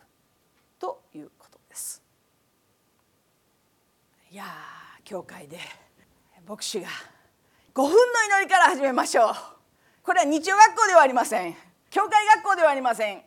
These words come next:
もう立派な信仰を持っておられる方々を前にして、今日私はメッセージしています。一日五分の祈りから始めてください。これは考えられないぐらい短い時間だと思われるかもしれません。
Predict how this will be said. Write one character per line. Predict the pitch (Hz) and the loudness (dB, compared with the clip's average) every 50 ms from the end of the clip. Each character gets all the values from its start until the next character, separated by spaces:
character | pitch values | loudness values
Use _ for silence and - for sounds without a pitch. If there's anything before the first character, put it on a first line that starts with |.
| _ _ _ _ _ _ _ _ _ | _ _ _ _ _ _ _ _ _
も | 175 175 254 | -4 -4 -4
う | 247 | -2
立 | 254 294 302 | -4 -6 -6
派 | 320 - - 480 466 453 | -4 -2 0 2 2 2
な | 349 | 0
信 | - - 381 415 427 370 | 0 -2 -8 -10 -12 -8
仰 | - 427 427 | -4 -2 -2
を | 403 359 | 0 -2
持 | 320 | -4
っ | 302 | -4
て | 311 - 302 | -4 -2 0
お | 330 | 2
ら | 339 339 | 2 2
れ | 349 359 | 2 0
る | 339 311 | -6 -10
方 | - 302 - 403 | -10 -2 -2 2
々 | 415 403 392 381 359 349 | 2 2 2 4 2 2
を | |
前 | 294 277 294 370 415 427 415 381 | 2 4 4 4 4 4 0 -4
に | 320 262 | -10 -12
し | - | -8
て、 | - 392 392 | -6 -4 -4
今 | 349 254 | -4 -4
日 | - | -2
私 | 349 359 320 330 302 269 - 294 | 2 2 2 2 2 -4 -4 -4
は | 285 | -4
メ | 277 277 339 | -2 -2 -4
ッ | 403 | -4
セ | 320 - 453 | -4 -4 -6
ー | 403 370 | -6 -6
ジ | 311 339 | -8 -10
し | - - | -12 -10
て | 330 311 | -10 -8
い | 302 | -2
ま | 285 285 277 | -2 -2 -2
す。 | 269 - | -2 -6
一 | - 320 440 | -12 -10 -8
日 | 415 403 427 320 - 330 | -8 -8 -8 -10 -10 -12
五 | 262 247 | -2 2
分 | |
の | 381 440 453 415 403 440 453 453 466 453 427 | 2 4 4 2 0 -2 -4 -4 -4 -4 -2
祈 | 415 392 392 403 392 | -2 -2 -4 -4 2
り | - | 4
か | 427 415 | 6 6
ら | 403 359 | 6 4
始 | 349 320 359 | 2 -2 -4
め | 349 349 294 | -6 -8 -8
て | 311 | -8
く | 262 302 | -2 0
だ | 294 269 | 0 0
さ | 269 269 254 233 220 202 | 0 2 2 2 2 2
い。 | 202 - - - _ _ _ _ _ _ _ _ _ _ _ _ _ _ _ _ _ _ _ _ _ _ _ _ _ _ _ _ | -2 -6 -14 -20 _ _ _ _ _ _ _ _ _ _ _ _ _ _ _ _ _ _ _ _ _ _ _ _ _ _ _ _
こ | - - 214 | -14 -12 -12
れ | 190 185 | -10 -6
は | 190 226 285 - - - - _ _ _ - | -2 0 0 0 -2 -6 -14 _ _ _ -12
考 | - - 381 415 427 427 427 427 415 415 403 403 381 | -2 4 4 4 4 2 -2 0 2 4 4 4 4
え | |
ら | 392 392 381 | 4 4 2
れ | 392 | 2
な | 392 392 392 381 | 0 2 2 2
い | 359 302 | 2 0
ぐ | 285 311 | 2 6
ら | 330 370 392 370 | 6 6 6 6
い | 302 | 2
短 | 247 254 302 311 302 349 311 - 381 381 359 | -2 -6 -6 -6 -8 -10 -2 2 4 4 4
い | 320 285 | 4 2
時 | 294 339 | -6 -6
間 | - 359 339 311 302 | -4 -2 -2 0 0
だ | 311 339 | 0 0
と | - 359 | 0 -2
思 | - - 294 294 285 | -2 -2 -4 0 0
わ | 302 294 285 285 | 0 0 0 -2
れ | 285 | -4
る | 277 269 | -6 -4
か | - 381 403 | -2 -2 0
も | 392 311 | 0 -2
し | - 269 | -4 -4
れ | 240 220 | -6 -6
ま | - 175 | -6 -8
せ | - - 175 | -8 -10 -12
ん。 | 180 - - - | -12 -14 -16 -20